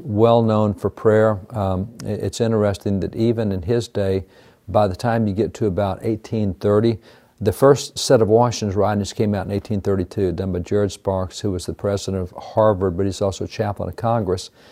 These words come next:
And at that point in time, they were already saying, "Well, I don't know if Washington was really a Christian or not."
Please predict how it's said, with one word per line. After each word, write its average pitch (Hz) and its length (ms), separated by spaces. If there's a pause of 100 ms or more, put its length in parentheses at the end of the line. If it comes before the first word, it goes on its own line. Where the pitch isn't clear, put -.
(360)
And 117 160
at 104 80
that 127 240
point 120 180
in 120 80
time, 113 240
they 107 80
were 104 80
already 101 160
saying, 98 180
"Well, 139 540
I 131 80
don't 110 120
know 98 120
if - 140
Washington 104 480
was 90 100
really 95 220
a - 20
Christian - 380
or 80 100
not." 87 320